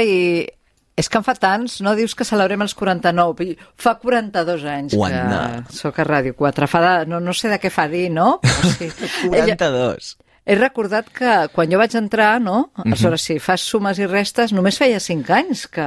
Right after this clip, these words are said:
Speaker 1: funcionava Ràdio quatre.
Speaker 2: Però no feia aquella impressió, imagino, no?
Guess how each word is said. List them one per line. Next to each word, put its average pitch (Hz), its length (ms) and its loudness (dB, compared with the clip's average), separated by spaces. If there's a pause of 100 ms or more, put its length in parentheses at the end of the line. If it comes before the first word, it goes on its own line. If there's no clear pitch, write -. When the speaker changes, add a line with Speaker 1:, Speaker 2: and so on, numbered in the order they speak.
Speaker 1:
funcionava 151 560 0
Ràdio 147 320 0
quatre. 143 460 0 (160)
Speaker 2:
Però - 100 2
no 117 160 4
feia 123 140 2
aquella 113 180 -2
impressió, 107 400 0
imagino, 104 420 2
no? 90 200 -2